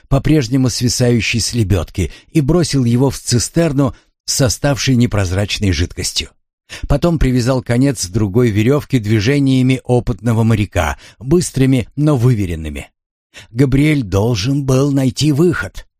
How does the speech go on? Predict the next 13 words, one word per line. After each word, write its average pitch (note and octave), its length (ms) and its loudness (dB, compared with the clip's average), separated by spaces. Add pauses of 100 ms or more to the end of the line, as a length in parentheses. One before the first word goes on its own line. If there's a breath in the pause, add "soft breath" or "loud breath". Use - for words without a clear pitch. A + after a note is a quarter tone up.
(480 loud breath)
Он B2 220 2
не C3+ 80 4
хотел A#2 420 -2
подыхать. - 680 -4 (340)
Не E3 180 4
так. - 440 -4 (440 loud breath)
Он D#3+ 200 4
не D#3 140 4
видел D3 280 2
ни D#3 140 2
малейшей D#3 480 0
возможности C3 680 0
освободиться. B2+ 920 -4